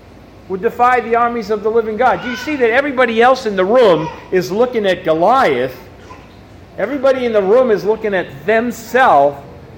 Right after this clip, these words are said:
and David comes into the scene and goes, "What?" He, in fact, he says to, to the men around him, he says, "What, what's the reward for killing this guy? 'Cause this guy's going down.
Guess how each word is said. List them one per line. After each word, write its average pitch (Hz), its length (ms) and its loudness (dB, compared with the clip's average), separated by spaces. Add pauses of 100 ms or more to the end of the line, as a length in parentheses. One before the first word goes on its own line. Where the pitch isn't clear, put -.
(240)
and 175 180 -4
David 240 440 0
comes 170 340 -2
into 165 240 -6
the 147 120 -8
scene 165 320 -6
and 147 80 -8
goes, 139 260 0 (680)
"What?" 330 480 -6 (720)
He, 202 220 -4
in 202 120 -2
fact, 240 340 -2
he 196 80 -14
says 233 320 -4
to, 165 180 -8
to 160 160 -14
the 143 120 -6
men 196 220 -2
around 175 280 -2
him, 160 60 -10
he 143 60 -16
says, 147 200 -10
"What, 156 240 -6
what's 208 240 -6
the 254 120 -10
reward 185 600 -6
for - 120 -20
killing 180 360 -10
this 233 140 -12
guy? 240 280 -12 (880)
'Cause 156 260 -4 (220)
this 247 180 -6
guy's 156 320 -2
going 131 380 -6
down. 107 400 -6